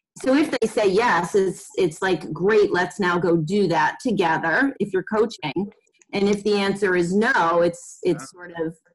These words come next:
Speaker 1: why not? What are the barriers that you see that are getting in the way? And can we knock those down one at a time? Because I think we can, um, view a good example and agree that it's a good example.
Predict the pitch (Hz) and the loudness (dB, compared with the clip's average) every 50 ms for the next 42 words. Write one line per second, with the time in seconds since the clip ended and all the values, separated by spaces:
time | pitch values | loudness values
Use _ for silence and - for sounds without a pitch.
0 | _ _ _ _ _ _ _ _ _ 170 180 196 202 202 196 - 170 180 180 - | _ _ _ _ _ _ _ _ _ 0 2 2 2 2 2 2 2 0 2 0
1 | - - - - - 185 202 202 196 226 226 226 180 156 196 180 180 180 185 190 | -2 -4 -4 -4 -2 0 0 2 4 4 4 2 2 2 2 2 2 2 4 4
2 | 202 220 233 240 247 254 277 269 262 - 226 190 - - 190 190 160 - - - | 4 4 4 4 4 2 2 0 0 -2 -4 -2 0 0 0 0 -2 -2 -2 0
3 | 196 190 190 190 190 202 233 226 190 175 180 - 170 185 170 180 185 185 180 175 | 0 0 2 0 0 0 0 0 0 0 0 0 0 0 0 2 2 2 2 2
4 | 175 175 170 160 170 160 165 170 196 226 226 180 180 - 220 226 196 196 185 185 | 2 0 0 0 0 0 2 2 2 2 2 2 0 0 2 2 2 2 2 2
5 | 190 196 196 196 208 208 - - 202 185 185 180 175 170 - - 175 175 175 175 | 2 2 2 2 0 -2 -4 -2 0 2 2 2 2 0 -2 -2 0 2 2 2
6 | 170 160 147 143 160 175 175 _ _ _ _ _ _ _ - 180 180 185 185 185 | 2 2 2 0 0 -2 -4 _ _ _ _ _ _ _ -4 0 2 2 2 4
7 | 180 170 165 156 151 - 180 170 165 165 160 - - 156 160 175 - 202 180 196 | 2 2 2 0 -2 -2 -2 -2 0 0 0 0 0 0 0 0 0 0 0 0
8 | - - - 208 202 - 240 214 208 208 208 - _ _ _ _ _ _ _ - | 2 2 2 0 0 0 0 0 0 -2 -2 -4 _ _ _ _ _ _ _ -20
9 | - _ - - 202 202 196 202 226 - 190 180 185 175 170 170 160 - _ _ | -18 _ -2 0 0 0 0 -2 -6 -4 -2 0 0 2 0 0 -2 -4 _ _
10 | _ _ _ _ _ _ - - - 185 - 165 165 160 - - - - - 175 | _ _ _ _ _ _ -8 -2 0 2 2 4 4 2 2 0 -4 -6 -8 -6
11 | 175 190 196 247 302 339 359 330 247 202 220 190 190 180 165 156 185 175 170 165 | -4 0 2 4 4 4 4 4 4 2 4 4 4 2 2 2 0 0 2 0
12 | 156 156 160 156 165 165 - 190 190 175 160 175 185 202 226 254 269 240 233 196 | 0 -2 -2 -2 0 0 0 0 0 0 0 0 0 0 2 2 2 2 2 2
13 | 175 160 185 165 185 170 165 156 151 170 160 165 156 - 170 | 0 0 0 0 2 2 0 0 -2 -2 -4 -4 -4 -6 -10